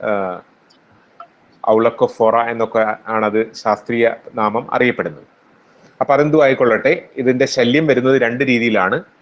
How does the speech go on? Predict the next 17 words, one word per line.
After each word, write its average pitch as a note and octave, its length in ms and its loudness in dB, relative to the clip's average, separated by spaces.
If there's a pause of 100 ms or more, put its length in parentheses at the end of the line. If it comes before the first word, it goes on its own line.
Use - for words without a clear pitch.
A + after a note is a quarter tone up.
(520)
ഒന്ന്, C#3 320 0 (180)
ഇതിന്റെ B2+ 540 2
പൂർണ്ണ A#2+ 260 2
വളർച്ചയെത്തിയ B2+ 580 0
വണ്ടുകള് A2 540 2 (640)
ആ, A2+ 300 2 (420)
ആ, A2 240 2
വള്ളി A#2 280 0
വീശുന്നതിന് B2+ 680 0
തൊട്ട് B2+ 320 0
മുമ്പുള്ള A#2+ 540 2
സമയത്ത് G#2+ 560 -2 (380)
അതിന്റെ A2 260 0
ഇലകളിൽ A2+ 420 2
വട്ടത്തിലുള്ള A2+ 720 0 (180)
തുളകൾ A2 320 4
ഉണ്ടാകും. - 460 -4